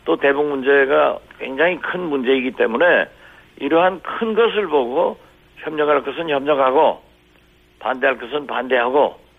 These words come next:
또 질책할 것은 질책하는 것이 우리 새로운 지도부의 할 일이다. 저는 그렇게 봅니다.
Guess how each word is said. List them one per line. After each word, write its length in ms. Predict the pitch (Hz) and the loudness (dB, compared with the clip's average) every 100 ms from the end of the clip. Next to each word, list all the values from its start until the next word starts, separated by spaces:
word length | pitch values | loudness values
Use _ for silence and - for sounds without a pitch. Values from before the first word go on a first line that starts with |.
| _ _ _ _ | _ _ _ _
또 140 | - | -8
질책할 480 | - 156 143 143 147 | -6 -4 -2 0 0
것은 300 | 139 135 156 | -2 -8 -8
질책하는 520 | 131 123 143 131 123 | -8 -4 -2 0 0
것이 460 | 123 113 - 170 - - - - - | 0 0 0 -2 -4 -8 -20 -20 -12
우리 200 | - 131 - | -2 -2 0
새로운 320 | 139 139 135 | 2 4 2
지도부의 460 | 120 110 123 113 131 | 0 -2 0 2 2
할 160 | 113 139 | 2 -2
일이다. 420 | 127 101 107 87 - - - | -2 0 0 0 -6 -20 -8
저는 180 | - 147 | 0 0
그렇게 260 | 131 123 120 | 2 0 0
봅니다. 420 | 101 82 80 - | -2 -2 -6 -10